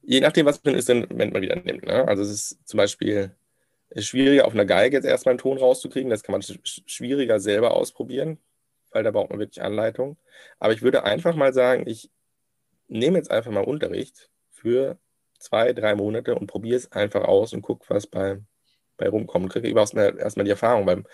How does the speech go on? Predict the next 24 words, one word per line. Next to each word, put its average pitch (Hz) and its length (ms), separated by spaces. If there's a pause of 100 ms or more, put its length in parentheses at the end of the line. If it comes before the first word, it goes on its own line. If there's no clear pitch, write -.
(280)
man 104 100
kann's 127 220
ja 120 80
lange 127 240
zerdenken 113 720
und 104 180
gucken, - 260
äh, 107 200 (680)
wer 110 220
ist 143 100
was 120 160
für 120 80
mich 120 160
oder 110 120
wer 107 80
ist 104 120
nicht. 147 360 (100)
Das - 200
weiß 101 200
man 123 120
ja 110 80
erst, 117 320
wenn 107 60
man's - 320